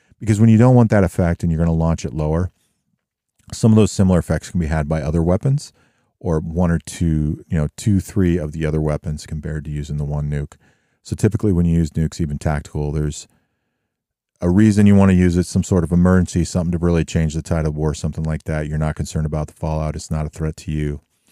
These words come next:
Because of somewhere those areas are even now, because a lot of it's in eastern Ukraine, and they have to consider about, um, you know, anything close to Crimea, anything close to the southern port areas of Ukraine, if Russia wants to keep those areas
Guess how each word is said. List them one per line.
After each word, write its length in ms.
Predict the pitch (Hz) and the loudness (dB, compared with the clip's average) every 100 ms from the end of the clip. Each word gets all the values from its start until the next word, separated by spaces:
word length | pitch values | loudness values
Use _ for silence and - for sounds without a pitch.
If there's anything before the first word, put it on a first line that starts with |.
| - _ _ - _ | -20 _ _ -20 _
Because 260 | - 107 95 | -2 0 0
of 80 | - | 2
somewhere 300 | 113 104 90 | 4 6 4
those 180 | 82 | 2
areas 280 | 85 90 85 | 2 4 4
are 140 | 82 78 | 2 0
even 300 | 85 80 78 | 0 0 0
now, 240 | 80 78 | 0 0
because 240 | 76 73 | -2 -6
a 60 | 76 | -4
lot 240 | 78 78 | -2 -2
of 80 | 76 | -2
it's 160 | 73 - | -6 -6
in 80 | 76 | -6
eastern 260 | 76 78 | -6 -6
Ukraine, 520 | 76 - 78 85 98 - | -8 -4 -4 -4 -6 -8
and 100 | 78 | -6
they 60 | |
have 120 | 78 - | -6 -6
to 60 | |
consider 320 | 76 - 78 | -12 -8 -6
about, 380 | 78 78 76 76 _ _ _ _ - | -4 -2 -2 -4 _ _ _ _ -8
um, 360 | 80 78 76 - _ _ _ _ _ _ _ | -4 -4 -8 -12 _ _ _ _ _ _ _
you 80 | 78 | -6
know, 220 | 78 73 _ | -4 -6 _
anything 280 | - 82 80 | -10 -8 -6
close 200 | - 76 | -6 -8
to 80 | - | -6
Crimea, 680 | - 73 76 85 107 120 120 | -6 -4 0 0 0 0 -4
anything 320 | 98 78 90 | -4 -2 -2
close 260 | 80 - - | -2 -4 -4
to 80 | 85 | -4
the 80 | 71 | -6
southern 580 | - 82 82 80 80 76 _ _ - | -2 0 2 0 -2 -6 _ _ -12
port 320 | - 87 - | -2 -2 -2
areas 480 | 92 87 82 82 76 | 0 0 2 0 -2
of 140 | 85 | -6
Ukraine, 440 | 80 - 82 80 80 | -6 -6 -4 -2 -2
if 140 | - | -4
Russia 260 | 82 73 85 | -6 -4 -4
wants 220 | 80 76 | -4 -6
to 60 | - | -10
keep 240 | - 82 | -10 -8
those 240 | - 78 73 | -4 -4 -2
areas 560 | 78 80 82 - - | -2 -2 -2 -6 -18